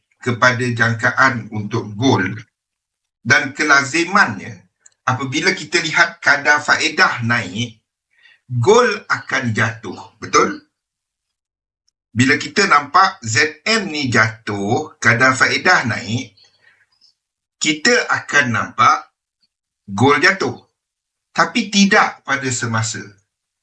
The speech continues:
Sebabnya, kita nampak Z N tu jatuh, dolar jatuh.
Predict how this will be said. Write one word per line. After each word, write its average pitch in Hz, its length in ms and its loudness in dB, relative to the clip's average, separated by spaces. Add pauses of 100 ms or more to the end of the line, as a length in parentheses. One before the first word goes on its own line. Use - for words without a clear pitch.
(140)
Sebabnya, 196 1040 -2 (240)
kita 175 320 -2
nampak - 480 2
Z - 480 -6
N 196 320 -2
tu 139 160 -2
jatuh, 117 640 0 (320)
dolar 226 560 2
jatuh. - 400 -8